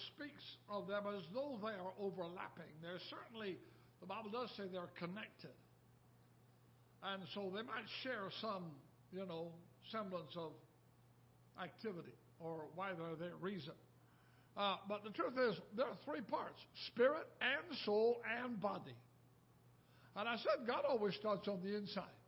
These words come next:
Uh, if you go back to when, uh, God gave Moses instruction for the building of the tabernacle, first he gave instruction, uh, on the furniture, and he started with the altar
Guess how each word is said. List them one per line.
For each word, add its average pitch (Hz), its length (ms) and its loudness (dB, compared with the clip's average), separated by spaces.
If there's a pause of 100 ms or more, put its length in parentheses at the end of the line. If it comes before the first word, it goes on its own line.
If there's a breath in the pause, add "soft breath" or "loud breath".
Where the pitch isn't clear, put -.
(540 loud breath)
Uh, 180 80 -6 (120)
if 220 240 -2
you 294 120 -2
go 262 120 2
back 226 260 4
to 202 80 2
when, 196 340 2 (600 loud breath)
uh, 170 240 -6 (120)
God 208 280 2
gave 208 240 2
Moses 202 500 2
instruction 226 580 -2 (100)
for 185 340 4 (320)
the 214 80 0
building 202 320 4
of 185 100 -2
the 196 80 -4
tabernacle, 214 640 -4
first 247 280 2
he 214 80 -2
gave 214 220 0
instruction, 196 520 -2 (680 loud breath)
uh, - 200 -6
on 202 100 0
the 180 80 0
furniture, 180 480 -2 (260)
and 175 100 -4
he 160 60 -2 (120)
started 233 340 -2
with 175 160 -2
the 180 60 0
altar 208 360 -2